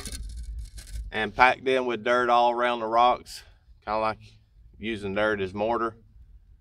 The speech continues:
Um, it's nice wet clay, so I'm hoping it'll hold together. And then we're just working on the second row here.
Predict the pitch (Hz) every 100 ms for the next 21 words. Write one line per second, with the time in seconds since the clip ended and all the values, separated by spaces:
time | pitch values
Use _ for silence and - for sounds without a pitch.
0 | _ _ - 92 95 92 - 101 101 98
1 | 104 - - 104 101 98 92 92 104 107
2 | 98 95 90 101 98 90 95 104 101 98
3 | - - - - - - - - _ -
4 | 92 92 95 127 131 143 135 127 123 120
5 | 113 135 127 - 104 120 117 123 123 123